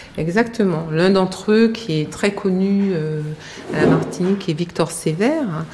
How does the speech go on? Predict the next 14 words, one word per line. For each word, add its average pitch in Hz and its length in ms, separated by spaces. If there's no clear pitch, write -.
va 214 300
démissionner, 190 1000
euh, 156 320
du 156 180
pouvoir. 233 560
Il 165 100
va 151 120
pas 170 160
attendre 175 420
qu'on 160 140
le 147 100
lui 151 160
prenne, 247 400
hein. 160 240